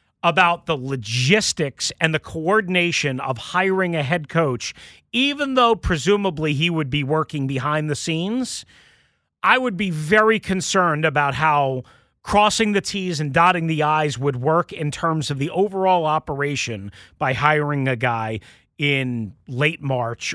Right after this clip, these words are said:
or whatever. And that's to, a-, and that's to say nothing of the fact is the ownership change might not be approved until May.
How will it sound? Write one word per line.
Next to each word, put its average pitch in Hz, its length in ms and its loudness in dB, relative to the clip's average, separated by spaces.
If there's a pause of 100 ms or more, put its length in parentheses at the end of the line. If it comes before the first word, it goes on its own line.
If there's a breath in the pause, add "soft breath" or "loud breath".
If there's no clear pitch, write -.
or 135 220 -4
whatever. 143 480 0
And 208 160 2
that's 247 320 4
to, - 160 -8 (140)
a-, 233 200 0
and 214 140 2
that's 240 220 0 (160)
to 185 120 -4
say 269 200 2
nothing 190 480 2
of 147 260 2 (300 soft breath)
the 175 80 -6
fact 269 340 0
is 240 260 0 (540 soft breath)
the 180 100 2
ownership 330 520 2
change 311 420 0
might 254 300 2
not 269 240 4
be 262 100 2
approved 247 420 -2
until 180 280 0
May. 175 340 -2